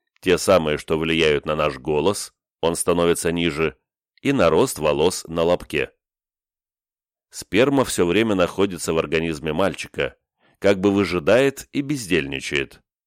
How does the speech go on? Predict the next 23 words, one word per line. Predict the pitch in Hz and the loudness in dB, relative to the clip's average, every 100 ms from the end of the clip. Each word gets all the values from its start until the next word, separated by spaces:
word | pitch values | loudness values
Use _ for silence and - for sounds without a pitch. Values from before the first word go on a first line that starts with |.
| _ _ _ _ _ | _ _ _ _ _
Когда | - 80 82 85 85 | -6 -4 2 2 2
ее | 82 87 85 | 0 0 0
становится | - 82 82 80 - 82 | 0 -2 0 0 -2 -8
слишком | - 82 - 78 | -4 -6 -4 -6
много, | 80 117 127 131 120 _ _ _ | -2 -2 2 0 0 _ _ _
она | 80 85 87 | -4 0 0
обязательно | 78 76 85 110 127 117 107 | 0 -2 2 2 0 -2 0
должна | 87 85 82 80 | 2 0 0 -4
выйти, | 78 82 - 71 - _ _ _ _ | -2 -4 -4 -8 -8 _ _ _ _
через | - 143 131 | -2 0 2
то | 98 | 2
же | 80 80 | 2 2
отверстие, | 73 120 131 - 123 120 | 2 0 0 0 0 0
что | 113 - 80 | -4 -2 0
и | 78 | 2
моча. | 95 - 80 - _ _ _ _ _ _ _ _ _ _ - | -2 0 -2 -2 _ _ _ _ _ _ _ _ _ _ -6
Когда | 90 87 95 | -2 2 2
наступает | 92 95 92 82 - | 2 -2 0 0 2
эрекция – | 95 139 - - 73 67 _ _ _ _ - | 2 0 0 -2 -2 -4 _ _ _ _ -2
доступ | 104 156 - 151 - | 2 2 2 -6 -4
к | |
моче | 85 80 110 | -2 0 0
прекращается, | 107 120 135 139 - 73 69 - 73 - | 0 -2 -2 -2 0 0 0 -4 -8 -8